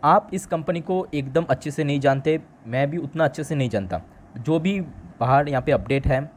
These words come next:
जो भी यहाँ पे, अ, डेटा बाहर प्रेजेंट है, उसके ऊपर बेस करके हम डिस्कशन करते हैं। But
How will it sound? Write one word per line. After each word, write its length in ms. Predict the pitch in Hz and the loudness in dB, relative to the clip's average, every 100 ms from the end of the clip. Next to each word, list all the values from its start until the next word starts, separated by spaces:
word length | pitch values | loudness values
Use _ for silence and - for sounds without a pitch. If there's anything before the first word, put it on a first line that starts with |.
| - | -8
जो 140 | 131 | -6
भी 100 | 143 | -2
यहाँ 200 | 160 135 | 0 0
पे, 260 | 151 147 147 | 2 2 2
अ, 40 | 123 | 6
डेटा 560 | 120 117 113 120 139 139 | 6 4 2 0 2 2
बाहर 260 | 110 - | 2 0
प्रेजेंट 380 | - 101 135 127 | -2 -4 -2 0
है, 80 | 147 | 0
उसके 300 | 156 147 170 | -2 -8 -6
ऊपर 140 | 165 | -4
बेस 220 | 139 139 | -2 -2
करके 260 | - 143 156 | -2 -4 0
हम 220 | 160 170 | 0 -2
डिस्कशन 400 | 113 - 113 110 | -6 -4 -4 -4
करते 280 | 104 92 95 | -6 -8 -6
हैं। 120 | 90 - - - | -8 -10 -20 -2
But 240 | 139 170 | 4 4